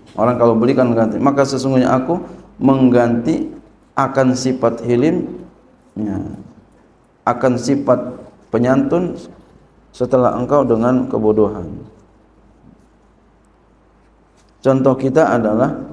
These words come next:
eh, tazumuni, ya. Wa misalu ada, misal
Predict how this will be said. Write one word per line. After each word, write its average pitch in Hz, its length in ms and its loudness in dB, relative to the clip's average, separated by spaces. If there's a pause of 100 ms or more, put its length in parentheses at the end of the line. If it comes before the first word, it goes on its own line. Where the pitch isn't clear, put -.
(640)
eh, 104 420 0 (140)
tazumuni, 139 1120 2
ya. 92 320 -4 (2250)
Wa 143 160 0
misalu 190 480 4
ada, 165 400 2
misal 160 240 4